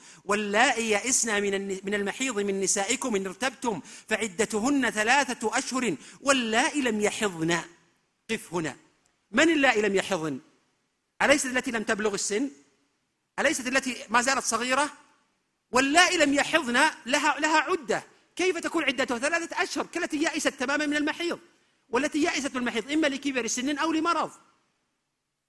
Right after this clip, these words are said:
أما اللاتي هنا والنص فيها واللائي لم يحضن،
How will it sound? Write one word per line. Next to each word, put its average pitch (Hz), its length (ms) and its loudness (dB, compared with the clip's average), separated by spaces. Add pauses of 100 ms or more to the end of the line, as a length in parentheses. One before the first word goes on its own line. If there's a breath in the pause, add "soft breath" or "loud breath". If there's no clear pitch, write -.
(320)
أما 254 180 4
اللاتي 330 320 0
هنا 285 380 2
والنص 269 340 0
فيها 269 140 0
واللائي 302 400 0
لم 339 160 2
يحضن، 220 480 2